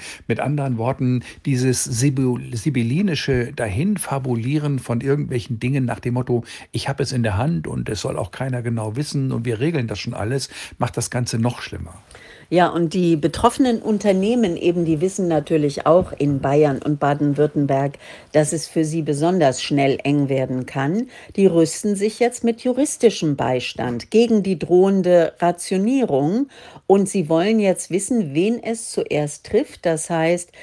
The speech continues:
Speaker 2: Andreas, da droht von allen Seiten Ungemach, weil wenn große, etwas energieintensivere Unternehmen plötzlich stillgelegt werden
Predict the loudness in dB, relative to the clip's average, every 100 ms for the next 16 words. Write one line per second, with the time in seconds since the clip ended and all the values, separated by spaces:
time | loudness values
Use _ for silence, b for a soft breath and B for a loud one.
0 | B B B -2 0 2 4 4 2 -2
1 | 0 0 -2 -4 -2 2 4 4 0 -8
2 | _ -8 0 0 2 2 2 2 2 2
3 | 2 0 0 0 2 2 2 0 0 0
4 | 2 0 0 0 2 2 4 2 0 B
5 | B B B 0 0 0 0 0 0 0
6 | -2 -4 -2 0 0 0 0 0 0 -2
7 | -2 -2 -2 0 2 2 2 0 -2 -2
8 | -2 -4 -8 -2 -2 0 0 2 0 -4
9 | -4 -2 -2 -2 -2 -4